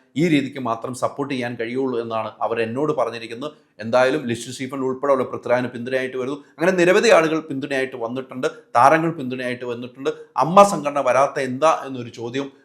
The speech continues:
ആ, ചില ആളുകൾ ഉന്നയിക്കുന്നുണ്ട്. എന്നാൽ നമുക്കിന്ന് കാത്തിരിക്കാം, ഇനിയും ഒരു പിന്തുണയായിട്ട് വരും.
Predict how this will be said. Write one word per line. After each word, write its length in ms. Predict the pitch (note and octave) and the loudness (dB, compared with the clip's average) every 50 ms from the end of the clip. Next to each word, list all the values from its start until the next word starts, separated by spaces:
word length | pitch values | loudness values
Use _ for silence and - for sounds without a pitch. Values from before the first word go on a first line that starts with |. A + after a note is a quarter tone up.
| _ - - | _ -2 2
ആ, 260 | G#2+ A2+ G2 - - - - | 4 4 4 2 -2 -4 -2
ചില 140 | C3 B2 | 2 4
ആളുകൾ 300 | B2+ A#2+ A#2+ C3 C3 C3 | 4 4 4 2 0 0
ഉന്നയിക്കുന്നുണ്ട്. 560 | C3 A#2 A2+ B2 C#3 C#3+ C#3+ C#3 B2 A#2+ B2 D3 D3+ D3+ - - _ - | -2 -2 -2 -2 -2 -2 -4 -6 -8 -6 -6 -6 -6 -8 -10 -20 _ -8
എന്നാൽ 200 | B2 C#3 E3 D#3+ | -2 -2 0 0
നമുക്കിന്ന് 320 | C#3+ C#3+ C#3+ C3 D3 D3 | 0 -2 -2 -4 -8 -6
കാത്തിരിക്കാം, 560 | C#3 C3 B2+ C3 C3 D#3 C#3+ B2+ C#3 C#3 C#3 - | 0 0 0 0 0 -4 -6 -4 -4 -4 -4 -4
ഇനിയും 340 | A#2+ B2+ C#3+ D#3 F3+ F#3 - - | -6 -2 0 0 0 0 -2 -6
ഒരു 100 | C3 C3+ | -8 -8
പിന്തുണയായിട്ട് 560 | C3 - B2 A#2+ C3 C3+ C3+ C3 B2+ B2+ C3 | -8 -8 -8 -8 -4 -4 -2 -2 -4 -4 -6
വരും. 240 | A2+ A#2 A#2+ D3 D3+ | -6 -6 -6 -6 -8